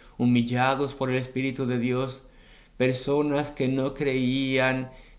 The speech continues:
que eran tan buenas personas, personas que no eran discípulos de obtener poder y fuerza y todas las trampas imperiales de Roma. Eran más bien personas humildes que amaban a Cristo, porque Él había sufrido y muerto por ellos,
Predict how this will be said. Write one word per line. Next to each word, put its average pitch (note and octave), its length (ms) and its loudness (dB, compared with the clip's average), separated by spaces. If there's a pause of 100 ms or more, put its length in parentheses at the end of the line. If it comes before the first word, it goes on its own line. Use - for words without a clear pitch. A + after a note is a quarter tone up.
(160)
que B2 120 0
eran B2+ 240 2
tan A#2+ 160 2
buenas B2+ 280 0
personas, B2+ 760 -2 (260)
personas D#3 840 0 (300)
que C3+ 140 2
no C#3 140 2
eran D3+ 300 0
discípulos D3+ 840 2
de C3 140 0
obtener D3 480 0
poder C3+ 460 2
y C#3 100 0
fuerza C3 760 -2 (400)
y A#2+ 160 2
todas C#3+ 640 0
las C3+ 220 0
trampas C3 560 -2
imperiales A#2+ 520 0
de C3 80 -4
Roma. A#2+ 560 -2 (640)
Eran C3 240 2
más C3+ 100 -2
bien C#3 140 -4
personas C3+ 520 -4
humildes C3+ 540 0
que - 100 -6
amaban D3 320 2
a D3+ 100 -2
Cristo, D3+ 640 -2 (380)
porque C#3 360 2
Él F#3 100 4
había F3 220 4
sufrido F#3 460 2
y E3+ 80 4
muerto F3 420 2
por C#3 140 2
ellos, D#3+ 520 2